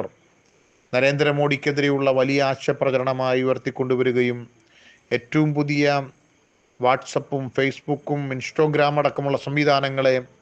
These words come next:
ഒരു തെരഞ്ഞെടുപ്പ് രംഗത്ത് എങ്ങനെ ഉപയോഗിക്കാം എന്നതിൻ്റെ ഏറ്റവും വലിയ പരീക്ഷണശാലയായി സാധാരണ മനുഷ്യർ ഈ കഴിഞ്ഞ പാർലമെന്റ് തെരഞ്ഞെടുപ്പിൽ ഉത്തരേന്ത്യൻ സംസ്ഥാനങ്ങൾ ഉപയോഗിച്ചു. അതിനെ ഓരോ പ്രാദേശിക രാഷ്ട്രീയ പാർട്ടികളടക്കം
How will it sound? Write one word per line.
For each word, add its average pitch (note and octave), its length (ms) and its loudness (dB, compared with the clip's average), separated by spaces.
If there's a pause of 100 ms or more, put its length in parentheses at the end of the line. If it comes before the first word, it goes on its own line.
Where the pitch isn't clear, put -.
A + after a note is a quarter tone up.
(460)
ഒരു C#3 120 0
തെരഞ്ഞെടുപ്പ് D3+ 560 0
രംഗത്ത് D3 360 0
എങ്ങനെ D3+ 260 0
ഉപയോഗിക്കാം D#3 680 2
എന്നതിൻ്റെ C#3+ 420 -2 (420)
ഏറ്റവും C#3+ 340 0
വലിയ C#3+ 400 0
പരീക്ഷണശാലയായി C3+ 960 0 (100)
സാധാരണ C#3 440 0
മനുഷ്യർ C3+ 440 -2 (460)
ഈ B2+ 140 0
കഴിഞ്ഞ C3 360 -2
പാർലമെന്റ് C3 540 0
തെരഞ്ഞെടുപ്പിൽ B2+ 500 -2
ഉത്തരേന്ത്യൻ B2+ 460 -4
സംസ്ഥാനങ്ങൾ B2+ 560 -6
ഉപയോഗിച്ചു. C3 640 -2 (520)
അതിനെ B2 340 0 (520)
ഓരോ C3+ 280 2 (100)
പ്രാദേശിക D3+ 720 0
രാഷ്ട്രീയ D#3 520 0
പാർട്ടികളടക്കം C#3+ 680 -2